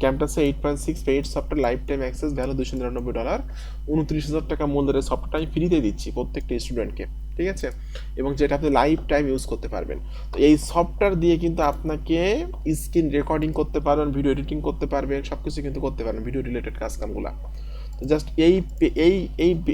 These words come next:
এই ভিডিওটা আপনাকে স্ক্রিন রেকর্ডিং করে নিতে হবে, করে নিয়ে এই ভিডিওর ভিতরে যে সাউন্ড আছে, সাউন্ড আপনাকে রিমুভ করে কপিরাইট ফ্রি সাউন্ড ই-, ইয়ে করতে হবে, দিতে, দিয়ে,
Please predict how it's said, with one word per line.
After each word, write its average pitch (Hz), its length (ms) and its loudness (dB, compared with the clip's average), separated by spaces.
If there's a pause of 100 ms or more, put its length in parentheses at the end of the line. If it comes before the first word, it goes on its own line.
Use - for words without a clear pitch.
(100)
এই 160 140 6
ভিডিওটা 175 340 4
আপনাকে - 200 -4 (120)
স্ক্রিন 151 260 -2
রেকর্ডিং 151 280 0 (100)
করে 151 180 2
নিতে 151 160 -4
হবে, 156 180 -2
করে 143 180 0
নিয়ে 180 140 2 (520)
এই 160 160 10
ভিডিওর 190 340 6
ভিতরে 170 280 4 (120)
যে 156 100 6 (1500)
সাউন্ড 175 280 2 (100)
আছে, 147 120 -4 (100)
সাউন্ড 160 220 0 (100)
আপনাকে 151 300 -4
রিমুভ 156 220 0 (120)
করে 139 140 2 (220)
কপিরাইট 160 440 2
ফ্রি 175 100 -2 (140)
সাউন্ড 143 300 0
ই-, 117 80 -2 (360)
ইয়ে 120 180 0
করতে 98 220 -6
হবে, - 140 -8 (480)
দিতে, 147 240 6 (180)
দিয়ে, 151 160 6